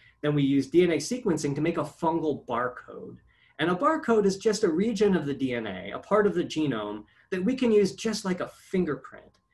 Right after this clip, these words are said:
The same way you would identify an individual person by their fingerprint, you can identify an individual species by these regions of the genome that we think of as a barcode.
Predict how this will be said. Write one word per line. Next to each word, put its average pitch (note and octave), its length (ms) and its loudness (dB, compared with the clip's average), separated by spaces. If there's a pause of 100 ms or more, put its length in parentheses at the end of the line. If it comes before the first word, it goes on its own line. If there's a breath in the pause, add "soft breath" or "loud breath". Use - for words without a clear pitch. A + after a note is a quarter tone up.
(180)
The D3+ 80 -6
same G3 240 2
way F#3 80 6
you F#3+ 120 6
would F3+ 120 4
identify D3+ 500 0
an C3+ 120 -2
individual D3 800 -2
person A2+ 460 -4
by A#2+ 140 -2
their B2+ 100 0
fingerprint, B2+ 640 -2 (260 soft breath)
you G3+ 120 -4
can C4 140 2
identify D#3+ 500 0
an C3+ 120 -4
individual C3 500 -4
species A#2 880 -4
by C3+ 260 -2
these B2+ 280 -2
regions D#3 400 2
of A#2+ 80 -10
the B2 80 -8
genome A#2 460 -4
that A#2 120 -6
we A#2+ 80 -4
think A#2+ 260 -8
of A2+ 140 -6
as G#2+ 240 -6
a A2 60 -6
barcode. C3+ 600 -6